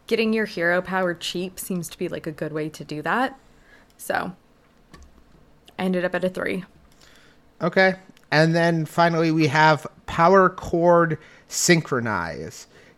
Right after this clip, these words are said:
Speaker 2: It's a two mana holy spell. Choose a minion. Add a copy of it to your hand. Finale, give it plus one, plus two. Um, I gave this a four,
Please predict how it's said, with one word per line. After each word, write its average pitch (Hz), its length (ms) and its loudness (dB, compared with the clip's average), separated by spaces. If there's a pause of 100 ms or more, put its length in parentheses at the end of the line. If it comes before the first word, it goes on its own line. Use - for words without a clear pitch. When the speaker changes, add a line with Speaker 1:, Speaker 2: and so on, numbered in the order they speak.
Speaker 2:
It's 135 160 -8
a 127 120 2
two 165 280 -4
mana 151 420 0
holy 202 340 0
spell. 135 480 -2 (220)
Choose 240 300 -2
a 208 60 2
minion. 117 520 0 (220)
Add 139 160 2
a 160 40 -2
copy 170 440 0
of 160 120 -2
it - 160 -4
to - 120 -8
your 165 160 -2
hand. 175 440 -2 (460)
Finale, 165 560 2
give 143 260 -2
it 160 200 -4
plus - 320 -6
one, 151 240 -2
plus - 360 -8
two. 101 640 -8 (720)
Um, 202 380 8 (180)
I 151 120 2
gave 277 240 -4
this - 160 -6
a 120 60 0
four, 160 640 0